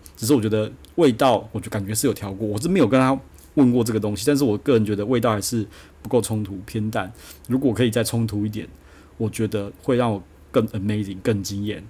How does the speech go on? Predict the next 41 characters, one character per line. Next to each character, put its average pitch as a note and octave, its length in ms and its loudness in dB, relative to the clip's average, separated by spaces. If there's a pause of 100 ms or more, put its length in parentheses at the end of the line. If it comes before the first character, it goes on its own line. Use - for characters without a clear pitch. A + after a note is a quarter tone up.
(180)
吼。 - 180 -14 (220)
好。 G#2+ 260 -4 (880)
然 D3 100 2
后 G3 160 6
呢， E3+ 140 4
再 E3+ 160 4
比 A#2+ 260 0
对 E3 220 4
一 - 20 8
下 C3 160 2
我 A#2 80 4
之 G#2+ 160 -4
前 B2 240 2
做 C3 200 4
的 A#2+ 80 4
那 C3 80 6
个 A#2+ 160 4
米 A2+ 320 4
其 B2 340 2
林 B2 400 2
那 C#3 80 2
个 B2+ 80 -2
问 D3 180 6
卷 C3+ 160 6
调 C3+ 160 6
查 G#2+ 200 0
嘛， G2+ 80 0
对 A2+ 120 4
不 A2+ 60 4
对？ A2+ 200 4
好， G2+ 300 -8 (300)
那 E3+ 140 4
米 C3+ 180 8
其 C#3+ 140 4
林 D#3 100 6
问 F3 100 2
卷 E3+ 120 4
调 E3+ 120 6
查 C3 140 2
的 C3 100 2
话， C3 300 6